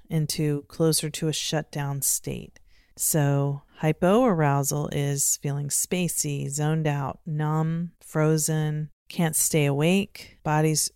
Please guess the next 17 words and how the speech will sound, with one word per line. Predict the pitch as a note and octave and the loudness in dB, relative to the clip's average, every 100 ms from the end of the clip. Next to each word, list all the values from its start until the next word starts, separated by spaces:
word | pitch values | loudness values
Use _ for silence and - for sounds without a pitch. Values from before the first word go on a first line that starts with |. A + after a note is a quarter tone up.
| - | -8
trying | - D#3 D3 | -4 -2 -2
to | - | -4
shut | - C#3 - | -4 -4 -6
down, | C#3+ C#3 C#3+ D3+ - | -8 -4 -4 -4 -8
here | - E3 D#3+ | 0 4 4
but | D#3 - | 4 0
not | D3 C#3+ D3 | 0 0 0
here. | D#3 D#3 D3 D3 D3 - | -2 -4 -2 -4 -6 -6
That's | E3 D#3+ - | -4 -2 -2
hypoarousal. | D#3 D3 - C#3+ C#3+ C#3 D3 C#3 C#3 F2 F#2 - | 0 0 0 0 0 -2 -6 -6 -6 -8 -10 -6
So | - E3 | 2 4
hyperarousal | E3 D#3+ - A#3 C#4 G3 D#3 D3+ D3 D#3+ D3+ D3 | 4 4 4 2 4 4 4 4 2 0 0 -2
corresponds | - D#3+ D#3 - D#3+ D3+ D3+ D3+ - | -2 0 2 0 0 2 2 0 -2
with | D3+ C#3+ C#3+ - | 0 -2 -4 -14
fight | - - D#3 D#3 D3+ | -20 0 2 2 0
and | - C#3+ | -4 -6
flight. | - C#3+ C3+ - - - | -4 -2 -2 -2 -8 -12